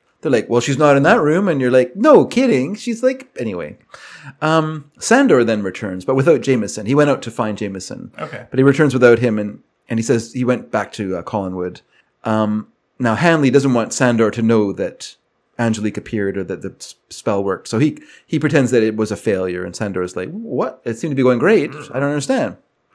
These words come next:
Speaker 1: But he doesn't want, he doesn't want any, you know, he doesn't want him to know. So then Han-, Hanley demands that Sandor finish forging the will and sends him out the door. And, and then, uh, he starts telling Quentin, "Listen,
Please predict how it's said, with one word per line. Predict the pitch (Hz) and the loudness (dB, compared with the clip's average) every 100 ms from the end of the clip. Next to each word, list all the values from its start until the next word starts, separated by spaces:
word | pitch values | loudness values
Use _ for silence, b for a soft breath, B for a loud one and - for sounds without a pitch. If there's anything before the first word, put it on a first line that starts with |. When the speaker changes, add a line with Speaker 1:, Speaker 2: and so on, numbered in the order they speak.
| B B B _ - | B B B _ -4
Speaker 1:
But | 107 | 2
he | |
doesn't | 117 113 | 4 4
want, | 104 - _ _ | 2 -2 _ _
he | 107 | -8
doesn't | 110 107 | -4 -4
want | 98 | -4
any, | 92 87 - | -6 -10 -12
you | 90 | -12
know, | |
he | - | -12
doesn't | 92 | -12
want | 92 90 | -12 -12
him | - | -14
to | 78 | -16
know. | |
So | 76 110 | -8 -2
then | 123 | 0
Han-, | 123 175 208 - - | 2 0 0 -4 -6
Hanley | 156 254 175 | 0 2 2
demands | 113 113 113 110 | 0 0 0 -4
that | - - | -6 -2
Sandor | 160 165 123 104 117 120 - _ B B B B | 0 2 4 2 0 -6 -18 _ B B B B
finish | - 190 202 147 | 4 8 8 6
forging | - 143 127 127 | 4 2 4 4
the | 113 | 4
will | 110 110 85 - _ _ _ _ | 4 4 2 -6 _ _ _ _
and | 117 | -4
sends | - 156 139 | 4 4 4
him | 120 | 2
out | 110 110 | 0 -2
the | 98 | -4
door. | 92 85 - - _ b b _ | -4 -6 -8 -12 _ b b _
And, | 113 110 110 110 - - _ _ _ - | -2 0 0 -2 -8 -16 _ _ _ -4
and | 120 | 2
then, | 131 120 110 | 4 4 2
uh, | 101 95 | 0 -2
he | 95 | -6
starts | 120 135 113 - | -2 0 -2 -4
telling | 139 117 104 98 95 _ _ _ | -2 -2 -2 -6 -14 _ _ _
Quentin, | - 147 139 101 92 - _ _ _ | -6 -4 -4 -6 -8 -14 _ _ _
"Listen, | 127 - 92 90 | -8 -8 -10 -14